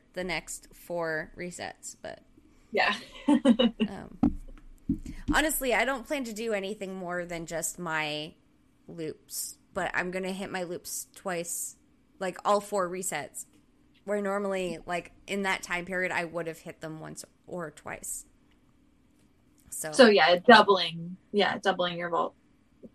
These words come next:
Speaker 2: vault hits.
Speaker 1: Yeah, and I might actually hit those standard vaults, too, that I would normally ignore. 'Cause honestly,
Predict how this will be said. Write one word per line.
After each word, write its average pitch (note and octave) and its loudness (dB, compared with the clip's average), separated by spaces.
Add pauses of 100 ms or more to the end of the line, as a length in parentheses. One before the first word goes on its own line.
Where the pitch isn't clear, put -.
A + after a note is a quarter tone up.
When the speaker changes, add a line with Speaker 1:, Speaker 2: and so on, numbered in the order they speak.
(500)
Speaker 2:
vault G3 -6
hits. - -10 (120)
Speaker 1:
Yeah, G3+ 0
and G#3+ 0
I C4 0
might C4 0
actually B3 0
hit G#3+ -6
those F#3+ -2
standard F3 -8
vaults, E3+ -10
too, F3+ -12
that E3 -12
I - -12
would F3+ -12
normally E3+ -12
ignore. E3 -12
'Cause A3 -6
honestly, F#3+ -2